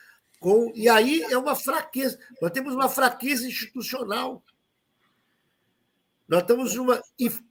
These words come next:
e esta fraqueza institucional, ela decorreu muito, e aí vai uma crítica ao Supremo Tribunal Federal, mas engrandecendo a instituição, não sou contra a instituição, mas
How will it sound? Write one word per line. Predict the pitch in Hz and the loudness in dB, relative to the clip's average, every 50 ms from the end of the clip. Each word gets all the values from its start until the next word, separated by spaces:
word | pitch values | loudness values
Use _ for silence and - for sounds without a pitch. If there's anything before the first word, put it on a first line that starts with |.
| - 240 - | -16 -10 -2
e | - 233 247 254 | 4 8 10 12
esta | 294 349 339 - 233 247 247 | 12 12 10 8 6 4 4
fraqueza | - - 226 196 175 - 247 - 226 208 180 170 | 4 4 4 4 4 4 0 0 2 2 2 2
institucional, | 175 165 - 214 208 175 151 147 - 135 120 123 147 180 214 214 165 120 - _ - - _ _ _ _ _ _ _ _ _ _ _ _ _ _ _ _ _ _ _ _ _ _ _ _ _ _ _ _ _ - | 0 -6 -8 -8 -10 -10 -10 -10 -10 -10 -10 -8 -6 -4 -4 -4 -4 -8 -12 _ -20 -20 _ _ _ _ _ _ _ _ _ _ _ _ _ _ _ _ _ _ _ _ _ _ _ _ _ _ _ _ _ -2
ela | 170 180 208 220 226 220 214 196 | 4 6 8 8 10 10 10 8
decorreu | 175 - 147 262 302 302 302 254 233 202 156 147 185 202 196 156 - 147 | 6 4 2 2 2 2 2 4 4 4 6 4 2 2 2 0 -6 -10
muito, | 185 247 277 262 190 131 _ - 110 107 _ _ _ _ _ _ _ _ _ _ _ _ _ _ _ _ _ _ _ _ _ _ _ _ _ _ _ _ _ _ _ _ | -10 -10 -10 -10 -12 -14 _ -20 -20 -20 _ _ _ _ _ _ _ _ _ _ _ _ _ _ _ _ _ _ _ _ _ _ _ _ _ _ _ _ _ _ _ _
e | - 131 143 | -6 -2 0
aí | 143 139 135 208 220 | 2 2 2 0 -2
vai | 170 185 185 | -2 -2 -2
uma | 180 170 156 143 127 | -2 -2 -4 -4 -4
crítica | - - 190 220 - - 185 | -6 -8 -10 -8 -8 -8 -8
ao | 160 | -8
Supremo | 147 - 143 - - 160 156 151 | -8 -8 -12 -12 -12 -12 -12 -12
Tribunal | 147 143 135 135 139 135 | -14 -16 -10 -8 -6 -6
Federal, | 131 - 131 120 117 117 131 170 208 190 147 156 - _ _ _ _ _ _ _ _ _ _ _ _ _ _ _ _ _ _ - | -6 -8 -6 -4 -2 -2 0 0 0 -2 -6 -8 -16 _ _ _ _ _ _ _ _ _ _ _ _ _ _ _ _ _ _ -10
mas | 165 135 156 160 156 143 143 - - 160 160 - | -2 0 2 2 2 0 -2 -6 -8 -10 -14 -14
engrandecendo | - 151 151 147 156 180 170 160 151 151 - - 165 190 247 254 208 185 | -14 -14 -12 -10 -10 -8 -2 -2 0 0 0 0 0 0 0 0 0 -2
a | |
instituição, | 165 147 156 147 135 - 135 123 - - 190 233 247 | -2 -2 -4 -6 -6 -6 -8 -6 -6 -4 -4 -4 -4
não | 202 160 | -4 -6
sou | - 185 196 - 123 | -6 -6 -8 -6 -6
contra | 156 147 139 131 | -6 -6 -6 -8
a | |
instituição, | 120 - 123 123 175 226 | -10 -12 -12 -14 -10 -6
mas | 269 269 254 - - - | -4 -4 -4 -4 -6 -10